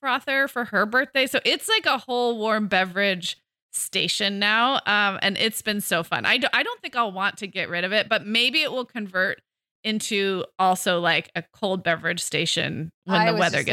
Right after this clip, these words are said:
Speaker 2: thinking
Speaker 1: warm.
Speaker 2: there's so much po-, uh, there's so much
Speaker 1: Yeah.
Speaker 2: potential
Speaker 1: We have
Speaker 2: here.
Speaker 1: that
Speaker 2: Um,
Speaker 1: sparkle too.
Speaker 2: that's
Speaker 1: For
Speaker 2: what I was
Speaker 1: yeah.
Speaker 2: gonna say. The sparkle could go
Speaker 1: Yep.
Speaker 2: there. That's like a bubbly,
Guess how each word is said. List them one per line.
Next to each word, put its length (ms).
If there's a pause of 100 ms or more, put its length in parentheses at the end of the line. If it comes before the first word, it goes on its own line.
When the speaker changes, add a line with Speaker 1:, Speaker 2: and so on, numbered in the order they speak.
Speaker 2:
thinking 80
Speaker 1:
warm. 100
Speaker 2:
there's 180
so 420
much 360
po-, 180 (100)
uh, 100
there's 200
so 160
much 140
Speaker 1:
Yeah. 60
Speaker 2:
potential 300
Speaker 1:
We 60
have 100
Speaker 2:
here. 140
Speaker 1:
that 60
Speaker 2:
Um, 300
Speaker 1:
sparkle 180
too. 320 (120)
Speaker 2:
that's 200
Speaker 1:
For 60
Speaker 2:
what 60
I 40
was 80
Speaker 1:
yeah. 60
Speaker 2:
gonna 160
say. 160
The 140
sparkle 500
could 220
go 80
Speaker 1:
Yep. 120
Speaker 2:
there. 200
That's 200
like 140
a 60
bubbly, 440